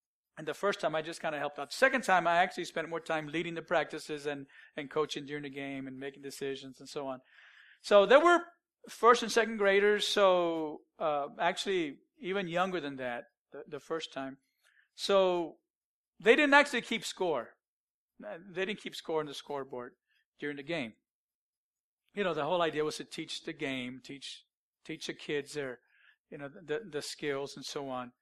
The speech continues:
So there was no scorekeeping, but the parents kept score. Oh yeah, the parents would keep score. And they'd, after the game, "Hey, we won that game." "Well," yeah, you know, come to me, the coach, "Well, you know, we're not really keeping score." "Yeah, we won the game."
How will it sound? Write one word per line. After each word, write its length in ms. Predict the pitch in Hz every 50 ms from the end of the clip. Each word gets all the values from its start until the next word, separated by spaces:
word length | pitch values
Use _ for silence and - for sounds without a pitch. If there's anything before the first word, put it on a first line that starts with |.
| _ _ _ _ - - - _ _ _ -
So 200 | - - 180 170
there 140 | 180 202
was 200 | 214 226 233 226
no 180 | - 202 208 196
scorekeeping, 760 | 185 - - 233 262 285 - - 202 190 - 180 175 175 170 -
but 300 | 156 143 185 196 185 185
the 80 | - 180
parents 480 | - - 180 190 196 202 196 156 -
kept 240 | - - 151 147 -
score. 480 | - - - 151 127 127 127 127 123 - _ _ _ _ _ _ _ _ _ _ -
Oh 280 | 156 151 151 156 160
yeah, 320 | 160 156 147 147 143 139 139
the 60 | 139
parents 300 | 139 147 156 165 156 160
would 120 | 156 151 - _ - 233 -
keep 160 | - 156 139
score. 440 | - - - - 139 131 127 123 - _ _ _ _ _ _ _ _ _ _ -
And 120 | 151 143
they'd, 220 | 147 156 151 147 -
after 240 | 170 156 160 - 165
the 80 | 151
game, 140 | 147 156 143
"Hey, 240 | 151 202 247 277 277
we 120 | 240 240
won 220 | 247 269 285 277 240
that 160 | 226 214 175
game." 300 | 190 190 180 175 170 - -
"Well," 480 | 208 220 233 226 220 220 226 226 208 - _ _ _ _ _ _ _ _ _ _ _ _ _ _ -
yeah, 140 | 165 170 175
you 80 | -
know, 120 | 156 147 143 139
come 140 | - - 151
to 100 | 147 151
me, 100 | 151 151
the 60 | 147
coach, 220 | 143 - 147 143 202
"Well, 260 | 226 - 220 214 - - - _ _ _ _ _ _ _ _ _ _ _ _ _
you 80 | - 208
know, 100 | 190 202
we're 120 | 180 220
not 160 | 233 262 220 196
really 140 | 190 202
keeping 220 | 202 - 190 165 -
score." 320 | - - 165 160 151 143 -
"Yeah, 240 | 165 202 220 208 202
we 160 | 190 202 226
won 220 | 226 208 220 233 226
the 80 | 196
game." 560 | 185 147 180 180 180 165 147 131 127 127 135